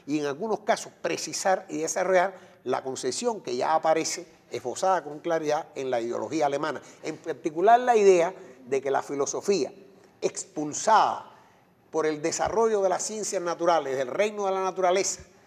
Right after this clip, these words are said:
y expulsada por las ciencias sociales, en particular por la propia concepción materialista de la historia, del reino de la sociedad, dice ahí, no tienen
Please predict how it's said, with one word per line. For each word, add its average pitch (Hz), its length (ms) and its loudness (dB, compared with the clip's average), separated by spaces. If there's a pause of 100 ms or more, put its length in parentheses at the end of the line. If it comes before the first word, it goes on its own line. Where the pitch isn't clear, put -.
(200)
y 165 120 -4
expulsada 196 680 2
por 185 140 2
las 170 180 0
ciencias 226 440 -6
sociales, 196 460 0
en 147 100 -8
particular 151 600 -2
por 143 100 -6
la 123 160 -4
propia 247 360 2
concepción 175 500 -8
materialista 165 540 -4
de 156 60 -4
la 151 40 -10
historia, 127 380 -6 (320)
del 143 160 -2
reino 220 320 4
de 202 60 2
la 185 80 4
sociedad, 240 380 0 (280)
dice 247 360 2
ahí, 226 540 2
no 160 240 -6
tienen 196 460 -2